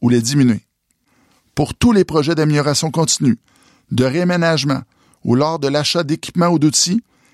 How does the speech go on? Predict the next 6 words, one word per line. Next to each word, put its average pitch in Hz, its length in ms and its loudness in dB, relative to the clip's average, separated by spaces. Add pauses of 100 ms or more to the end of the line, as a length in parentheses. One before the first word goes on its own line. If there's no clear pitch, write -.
(120)
il 120 100 0
s'agit 139 300 0
d'intégrer 165 480 0
des 135 140 2
critères 135 380 -2 (160)
objectifs 170 720 -4